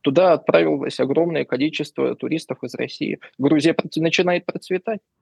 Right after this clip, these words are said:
Что было бы сейчас в этих условиях, когда из-за Украины весь мир погрузился в экономический кризис, Грузии, например?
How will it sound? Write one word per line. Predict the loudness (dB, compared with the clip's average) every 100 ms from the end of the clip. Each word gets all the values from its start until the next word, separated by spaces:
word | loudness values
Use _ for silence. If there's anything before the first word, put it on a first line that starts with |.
| _ _ _ _ _
Что | -6 0
было | 2 2 0 -2
бы | -4
сейчас | -2 0 2 2 2
в |
этих | -2 -2 -4
условиях, | -4 -2 -2 -2
когда | -4 0 0 0 -4 -12
из-за | -6 0 0
Украины | 0 0 0 -2
весь | -2 -4 -6
мир | -8
погрузился | -6 -4 -2 -2 -2
в | -4
экономический | -2 -2 -2 -4 -4 -2
кризис, | 0 0 0
Грузии, | 0 0 0 -2
например? | -6 _ _